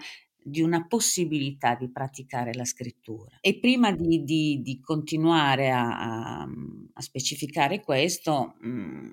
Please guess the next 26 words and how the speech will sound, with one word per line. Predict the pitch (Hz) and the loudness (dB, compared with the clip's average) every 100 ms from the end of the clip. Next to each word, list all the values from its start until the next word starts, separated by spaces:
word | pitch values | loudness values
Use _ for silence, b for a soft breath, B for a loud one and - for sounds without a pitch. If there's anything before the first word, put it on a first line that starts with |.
| - | -8
racconto, | 131 131 - 151 151 156 147 135 110 - | -6 -6 -2 -2 0 2 4 4 2 -2
mm, | 143 143 104 101 _ 82 82 | -10 -12 -16 -20 _ -20 -10
degli | 123 123 | -4 -2
episodi, | - 135 175 214 143 127 123 | -2 -2 2 4 4 0 -6
cioè | - 131 117 - - | 0 2 2 0 -8
per, | 131 - | -8 0
per | 156 151 | 2 4
rendere | 156 165 156 156 | 4 4 4 2
forse | 165 160 165 | 0 0 0
più | 160 143 | -4 -6
chiara | - 147 131 | 0 0 0
questa | 127 139 - 135 | -2 -6 -6 -6
cosa. | - - - 139 B - | -8 -10 -14 -20 B -20
Forse | - 233 240 | -6 0 2
ancora | 208 175 233 | 2 4 2
prima | 247 226 220 175 | 4 2 2 2
di | 170 | 0
pubblicarlo | 175 160 165 170 202 156 143 147 156 185 226 - | -2 0 0 2 4 4 4 2 2 2 0 0
e, | 156 151 | -2 0
e | 156 139 139 135 139 | 0 -2 -2 -4 -2
poi | 170 170 | 0 2
appena | 147 160 160 131 117 120 | 2 0 0 0 -2 -4
dopo | 131 135 127 | -10 -10 -12
che | - | -6
l'avevo | 131 135 151 151 | -4 0 0 0
pubblicato, | 147 143 165 214 139 110 139 165 | -2 -4 -4 -2 2 2 0 -2